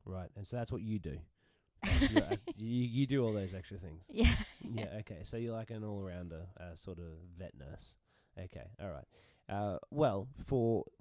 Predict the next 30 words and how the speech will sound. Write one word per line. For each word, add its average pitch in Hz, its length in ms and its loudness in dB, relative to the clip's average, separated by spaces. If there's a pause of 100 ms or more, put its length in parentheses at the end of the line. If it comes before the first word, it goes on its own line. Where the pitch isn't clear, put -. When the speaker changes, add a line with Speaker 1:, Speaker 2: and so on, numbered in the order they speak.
Speaker 1:
for 131 160 -2
someone 165 640 2 (280)
that, 104 260 -2 (260)
uh, 90 280 -6
would 92 260 -4
like 101 340 -6
to 113 120 -6
get 95 280 -8
to - 100 -6
where 95 160 -6
you 85 220 -8
are 82 200 -10 (180)
today, - 400 -12 (800)
uh, 87 300 -4
as 95 180 -4
a 92 100 -6
vet 92 280 -6
nurse, 90 560 -4 (100)
which - 220 -6
is 104 100 -8
different 175 480 -4
to 165 140 0
a 165 40 0
vet. 104 260 -6 (340)
Speaker 2:
<laughs> 233 60 4 (2250)
Speaker 1:
Clarify 139 380 4
what 113 160 4
the 104 60 -6
difference 90 320 -2
is. 78 180 -8